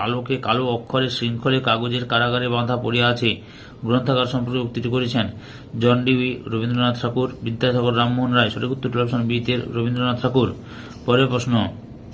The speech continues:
গ্রন্থাগার হলো কোনো সার্থক বিদ্যালয়ের জ্ঞানদীপ্ত স্নায়ুকেন্দ্র, শিক্ষাভিত্তিক জীবনধারার প্রাণশক্তি।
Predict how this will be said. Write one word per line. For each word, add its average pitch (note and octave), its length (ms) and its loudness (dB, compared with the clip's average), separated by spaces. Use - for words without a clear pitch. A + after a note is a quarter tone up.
গ্রন্থাগার B2+ 560 2
হলো B2 180 2
কোনো B2 180 0
সার্থক A2+ 380 0
বিদ্যালয়ের A#2+ 500 0
জ্ঞানদীপ্ত A#2+ 480 0
স্নায়ুকেন্দ্র, A#2+ 480 2
শিক্ষাভিত্তিক B2+ 840 0
জীবনধারার B2 580 2
প্রাণশক্তি। A#2 540 -2